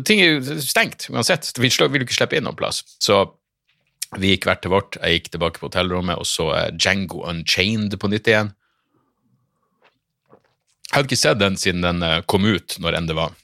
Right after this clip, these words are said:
Men, eh, helvete, for jeg, eh, av og til så vil du se noe du har sett før, så du kan være litt, eh... altså, for, for uansett, liksom, etter et show, så er jeg jo, man er jo smågira, det er det jo ingen tvil om.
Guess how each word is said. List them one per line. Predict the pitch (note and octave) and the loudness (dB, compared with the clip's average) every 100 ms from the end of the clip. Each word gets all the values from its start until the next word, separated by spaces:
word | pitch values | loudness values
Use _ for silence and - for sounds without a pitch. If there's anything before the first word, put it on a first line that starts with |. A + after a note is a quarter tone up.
| _ _ _ _ _ - - | _ _ _ _ _ -10 -4
Men, | F#2 | 0
eh, | F2 E2+ | 0 0
helvete, | A#2 F2 - - | 0 0 -2 -8
for | - | -8
jeg, | D#2+ E2 | -6 -4
eh, | E2 D#2+ E2 E2+ F2 - | -4 -4 -4 -4 -4 0
av | E3 | 0
og | E3+ | 2
til | C3+ | 0
så | A#2 | -2
vil | A#2 | -4
du | |
se | G2+ A2+ | 0 0
noe | G2+ E2+ | 0 -2
du | E2+ | -4
har | D#2+ | -2
sett | - E2 | -2 -2
før, | - F#2 D#2+ | -2 0 0
så | - D#2 | -2 -10
du | |
kan | - - F2 D2+ F2+ _ _ _ _ _ _ - | -6 0 0 -2 -12 _ _ _ _ _ _ -14
være | B3 G2 F#2 | -2 0 0
litt, | F#2+ - - | -2 -4 -2
eh... | D2+ D2 C#2 - _ _ _ _ _ _ _ _ _ - | 0 0 -2 -6 _ _ _ _ _ _ _ _ _ -2
altså, | A#2 A#2+ | 0 0
for, | A2+ A#2+ C#3 | 0 -2 -2
for | - C#3+ | 2 4
uansett, | A#2+ C#3 B2+ | 4 2 -2
liksom, | - E2+ E2 | -4 -4 -2
etter | G#2+ G2 | 0 0
et | F2+ | 0
show, | - A2 | 2 2
så | E2+ G2 | 2 4
er | F#2+ | 4
jeg | D#2+ | 2
jo, | D2+ | -2
man | F#2+ A#2 | 0 2
er | |
jo | F#2+ | 2
smågira, | E2 - C3+ B2 D#2 - - | 0 2 2 2 0 -2 0
det | A2 | 2
er | |
det | D#2 | 2
jo | D2 | -2
ingen | D2 | -8
tvil | - B1+ | -8 -12
om. | - | -16